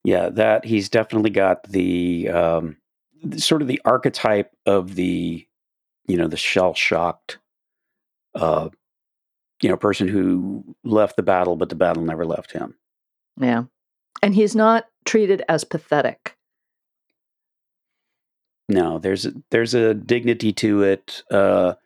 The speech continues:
Speaker 1: it seems like the people around him, uh, you know, understand.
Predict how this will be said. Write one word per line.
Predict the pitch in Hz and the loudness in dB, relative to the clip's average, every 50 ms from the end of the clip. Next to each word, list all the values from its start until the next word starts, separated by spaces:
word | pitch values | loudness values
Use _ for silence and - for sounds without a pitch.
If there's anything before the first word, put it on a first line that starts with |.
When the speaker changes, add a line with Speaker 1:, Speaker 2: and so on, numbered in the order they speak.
| _ _ _ _ _ _ _ _ _ _ _ _ _ _ _ _ _ - - _ _ - | _ _ _ _ _ _ _ _ _ _ _ _ _ _ _ _ _ -20 -20 _ _ -2
Speaker 1:
it | - - | -2 0
seems | - 165 156 143 156 | 2 0 0 2 2
like | 147 127 - - - - _ _ _ _ _ _ _ _ _ _ _ _ _ _ _ _ - | 0 0 0 -4 -14 -20 _ _ _ _ _ _ _ _ _ _ _ _ _ _ _ _ -8
the | 123 127 113 120 110 | -6 -4 -2 -2 0
people | - 135 123 - - 123 110 | 0 0 -2 0 2 0 2
around | 101 104 101 101 104 107 110 104 | 2 2 2 2 2 2 2 0
him, | 101 104 104 95 92 92 90 90 85 85 - - _ _ _ _ _ _ - | 0 0 0 0 2 2 0 0 -2 -4 -6 -10 _ _ _ _ _ _ 0
uh, | - 95 90 90 87 98 - - - - - _ _ _ _ _ _ _ - | 2 4 4 4 4 4 2 0 -2 -6 -8 _ _ _ _ _ _ _ -4
you | - 95 | -4 -2
know, | 90 90 - - - | -2 -2 -4 -4 -2
understand. | 113 104 101 92 98 87 - - - - 78 80 80 80 73 - - - | 0 0 0 0 -2 -2 -2 -4 -4 -4 -6 -6 -6 -8 -10 -12 -16 -18